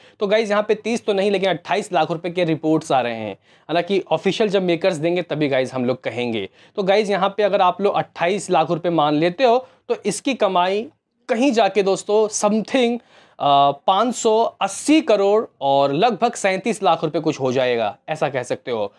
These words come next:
बाकी दोस्तों कल के जो ओवरसीज के रिपोर्ट्स हैं, फ्राइडे था, तो गाइस देखो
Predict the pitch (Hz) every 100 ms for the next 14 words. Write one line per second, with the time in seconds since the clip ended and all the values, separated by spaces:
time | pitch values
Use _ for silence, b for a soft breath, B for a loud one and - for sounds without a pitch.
0 | b b b 151 156 170 175 196 185 175
1 | 180 170 185 175 165 170 175 180 - 180
2 | 156 165 175 - 175 170 139 135 165 156
3 | 160 190 - 156 143 151 147 147 156 156